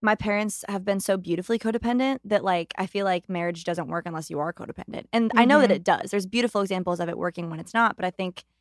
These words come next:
Speaker 1: my home team example is that, and I'm just such an independent person that I'm like, "How am I supposed to be?"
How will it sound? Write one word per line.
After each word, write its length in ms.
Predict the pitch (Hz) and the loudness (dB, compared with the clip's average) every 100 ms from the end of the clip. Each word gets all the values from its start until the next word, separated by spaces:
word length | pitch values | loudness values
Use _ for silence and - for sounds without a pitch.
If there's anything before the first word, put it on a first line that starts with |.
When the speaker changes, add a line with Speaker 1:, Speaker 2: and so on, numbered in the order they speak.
| _ - | _ -2
Speaker 1:
my 220 | 175 180 | 2 2
home 400 | 180 185 180 175 | 0 0 0 -4
team 280 | - 180 175 | -8 -6 -4
example 480 | 165 175 180 175 170 | -4 -2 0 0 0
is 180 | 175 170 | -2 -2
that, 300 | 175 185 226 | 0 2 2
and 100 | 196 | 2
I'm 120 | 185 | 0
just 160 | 185 - | 0 0
such 180 | 180 - | -2 -2
an 60 | |
independent 420 | 175 170 170 170 170 | -4 -4 -4 -4 -6
person 460 | 170 226 262 320 - _ _ _ | -6 -4 -2 -4 -10 _ _ _
that 80 | 214 | 0
I'm 80 | 214 | 2
like, 140 | 208 | 0
"How 100 | 240 | -2
am 100 | 302 | -2
I 60 | 311 | -2
supposed 260 | - 262 254 | -2 -6 -4
to 60 | |
be?" 360 | 233 240 226 | -4 -2 -2